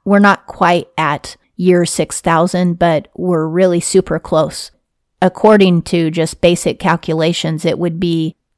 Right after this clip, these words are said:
within three years, we'll be at the six thousand year mark. And that's how we know that Jesus is coming extremely soon.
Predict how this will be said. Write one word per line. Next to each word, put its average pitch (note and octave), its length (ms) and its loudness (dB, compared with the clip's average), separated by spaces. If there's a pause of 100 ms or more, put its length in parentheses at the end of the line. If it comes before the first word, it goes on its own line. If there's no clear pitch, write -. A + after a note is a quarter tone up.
within F3+ 420 2
three E3 300 -2
years, D#3 540 -4 (120)
we'll F#3 200 0
be E3+ 200 0
at - 120 -4
the E3+ 100 -2
six - 380 -6
thousand E3 480 -2
year E3 320 -2
mark. D#3 460 -6 (200)
And E3+ 160 0
that's E3+ 220 2
how E3 200 0
we D#3+ 200 -2
know E3 240 -2
that F3+ 160 -8
Jesus E3+ 500 -4
is - 160 -6
coming D#3+ 520 -4 (120)
extremely F3 1300 -4
soon. D#3+ 540 -6